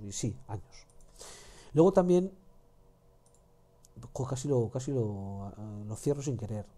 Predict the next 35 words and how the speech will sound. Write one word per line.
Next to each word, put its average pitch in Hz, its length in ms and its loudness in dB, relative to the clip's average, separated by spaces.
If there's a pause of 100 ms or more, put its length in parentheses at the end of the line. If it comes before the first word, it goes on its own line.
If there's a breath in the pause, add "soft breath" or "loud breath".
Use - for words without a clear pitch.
(340 loud breath)
Tendríamos 165 440 6
el 131 100 0
Two 160 120 0
Point 151 240 2
Hospital, 135 520 0
que - 100 -6
ya 107 60 -6
sabéis 110 260 -6
que - 80 -8
ha - 20 -10
salido 104 240 -8
hace 104 160 -8
relativamente 92 480 -10
poco 139 220 -8
tiempo, 180 400 4 (1000)
hace - 160 -6
un 98 80 -4
mes 143 280 -4
o 95 80 -8
algo 98 320 -12
por 131 140 -10
ahí, 185 100 -4 (220)
o 104 60 -12
un 95 80 -10
mes 101 160 -10
y - 20 -10
medio, 170 240 -6 (800 loud breath)
eh, 147 140 8
junto 196 400 4
con 170 240 2
el 135 320 4
D 151 80 6
L 170 120 8
C 143 160 8
Bigfoot, 135 680 4